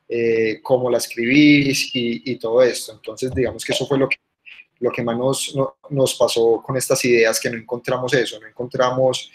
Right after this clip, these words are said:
eh, que, que hubiera un buen rumbo, que, y muchas veces, o sea, a mí lo que, lo que me gustaba de este brief era porque podían soñar, o sea, podían ver, eh, no sé, lo que ganaban un festival en, en Cannes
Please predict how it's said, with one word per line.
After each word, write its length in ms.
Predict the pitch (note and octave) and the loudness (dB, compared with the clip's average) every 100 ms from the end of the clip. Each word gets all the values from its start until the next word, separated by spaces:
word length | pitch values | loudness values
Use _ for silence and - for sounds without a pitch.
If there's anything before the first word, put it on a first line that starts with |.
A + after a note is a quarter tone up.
| - _ - | -20 _ -2
eh, 560 | A#2 A2+ A2+ A2+ A2+ - _ _ _ | 2 4 4 2 0 -6 _ _ _
que, 300 | - A#2+ - | 0 0 0
que 140 | - | 0
hubiera 200 | B2 A2+ | 4 4
un 100 | A#2 | 2
buen 260 | C3 C#3 C#3 | 2 2 2
rumbo, 440 | D3 D#3+ C#3+ D3 | 0 0 2 2
que, 180 | C#3+ C3+ | 0 -2
y 120 | C3+ C3 | -2 -4
muchas 300 | B2 C#3 C#3+ | -4 -2 0
veces, 200 | D#3+ D#3+ | 0 0
o 40 | |
sea, 160 | C#3+ A#2+ | 2 0
a 680 | - _ - - _ - | -2 _ -20 -20 _ -16
mí 80 | A#2+ | -6
lo 120 | B2 | -4
que, 200 | C#3+ C#3+ - | 0 0 0
lo 120 | - | -2
que 300 | - A#2+ - _ _ _ _ | -2 -6 -6 _ _ _ _
me 140 | C3 A#2+ | -6 -4
gustaba 400 | A#2 - A2+ A#2 | -4 -2 2 2
de 60 | |
este 220 | C3 - | 2 4
brief 300 | D3 D3 D3 | 4 4 2
era 200 | C#3+ C#3 | 2 2
porque 260 | C3+ - A#2 | 0 -4 -6
podían 920 | - A2 A2+ A2+ B2+ D3 D3 D#3+ D#3+ - | -4 -4 -2 -2 -2 -4 -6 -8 -14 -8
soñar, 520 | - A#2+ D#3+ E3 A#2+ | -4 0 2 2 2
o 60 | |
sea, 200 | A2+ B2 | 2 2
podían 420 | A2 A#2 A2+ B2 D3 | 2 0 0 0 6
ver, 440 | D#3 D#3 D3+ - _ _ _ _ - | 8 8 4 -4 _ _ _ _ -2
eh, 920 | C3 C#3 C#3 C3+ C3+ C3+ C3+ C3 B2+ | 2 4 4 2 2 4 2 2 -4
no 160 | C3+ A#2+ | -10 -10
sé, 320 | A#2 C3+ C3 | -4 0 0
lo 140 | A2 A2 | 0 -6
que 140 | A2+ | -8
ganaban 400 | A2 A2 A2+ B2 | -10 -8 -6 -6
un 100 | C3+ | -4
festival 540 | C#3 C3+ - A#2 A#2+ | -4 -4 -4 0 0
en, 200 | C3 C3+ - | 0 -8 -12
en 180 | C3 A#2+ | -14 -14
Cannes 580 | - C3+ A#2+ C3 C#3 - | -4 0 0 -2 -4 -8